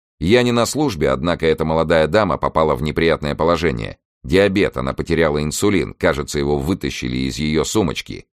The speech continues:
Скорее всего, какой-нибудь наркоман, мерзавцы. В общем, мне нужно отвезти ее к аптечке за сценой. "Неподалеку есть передвижной пункт скорой помощи, сэр.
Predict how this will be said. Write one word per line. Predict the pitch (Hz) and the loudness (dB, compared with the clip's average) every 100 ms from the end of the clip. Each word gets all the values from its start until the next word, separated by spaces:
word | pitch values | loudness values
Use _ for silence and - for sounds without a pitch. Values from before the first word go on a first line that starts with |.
| _ | _
Скорее | - 101 117 107 | -2 2 2 2
всего, | - 110 95 | 2 2 2
какой-нибудь | 92 104 95 90 - | 0 0 0 0 0
наркоман, | 95 - 107 104 62 53 | -2 2 2 2 -2 0
мерзавцы. | 82 82 80 60 - 50 - _ _ | 0 2 0 -2 -6 -12 -16 _ _
В | 110 | 0
общем, | 98 117 | 2 2
мне | 113 113 | 2 2
нужно | 107 87 98 | 0 0 0
отвезти | 90 101 - 101 | 0 -4 -2 2
ее | 90 80 | 2 2
к | |
аптечке | 82 - 101 - 78 71 | 0 0 -2 -2 -4 -2
за | 80 | 0
сценой. | 82 - 92 60 50 - _ _ _ _ _ _ _ _ _ | -2 -2 0 0 -4 -14 _ _ _ _ _ _ _ _ _
"Неподалеку | 60 76 95 113 143 113 82 | -6 -2 2 4 2 0 0
есть | 80 69 - | -2 -2 -4
передвижной | 76 71 82 76 80 | -6 -2 -2 -2 -4
пункт | - 92 71 - | -2 -4 -4 -8
скорой | - - 80 67 | -12 -2 0 0
помощи, | - 78 62 - | 0 -2 -2 -8
сэр. | - 62 50 | -8 -8 -8